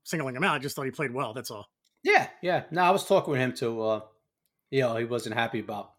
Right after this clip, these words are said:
Speaker 2: that missed tackle. You know, obviously, he's gotta be better. Like you said, he's gotta be better. But I think he had a couple of T F Ls last night.
Speaker 1: He
Speaker 2: He was
Speaker 1: did.
Speaker 2: pretty active.
Speaker 1: No, he
Speaker 2: He was
Speaker 1: did.
Speaker 2: pretty active.
Speaker 1: Yeah.
Speaker 2: I think he's getting really f-, comfortable with the system. I think you're gonna see a better Bobby Okereke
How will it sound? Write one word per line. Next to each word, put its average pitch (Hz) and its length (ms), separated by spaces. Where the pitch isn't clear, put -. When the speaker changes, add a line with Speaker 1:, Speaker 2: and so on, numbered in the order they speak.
Speaker 2:
that 107 140
missed 110 240
tackle. 95 400
You 104 100
know, 104 60
obviously, 101 440
he's - 180
gotta 110 200
be 104 80
better. 101 400
Like - 160
you 101 80
said, 104 180
he's 95 100
gotta 104 180
be 101 80
better. 107 360
But 98 240
I 123 80
think 180 100
he 160 60
had 131 100
a - 20
couple 143 240
of - 80
T 117 220
F - 140
Ls 113 200
last 104 220
night. 110 100
Speaker 1:
He 320 60
Speaker 2:
He 294 60
was - 80
Speaker 1:
did. 330 80
Speaker 2:
pretty 131 180
active. 123 260
Speaker 1:
No, 302 140
he 247 80
Speaker 2:
He 143 80
was 147 100
Speaker 1:
did. 196 60
Speaker 2:
pretty 135 220
active. 127 400
Speaker 1:
Yeah. 220 200
Speaker 2:
I 113 80
think 117 160
he's 113 120
getting 120 280
really 127 340
f-, - 220
comfortable 131 400
with 113 100
the 104 60
system. - 340
I 180 60
think 180 160
you're 202 100
gonna 190 140
see - 160
a 160 60
better 160 280
Bobby 151 340
Okereke 135 580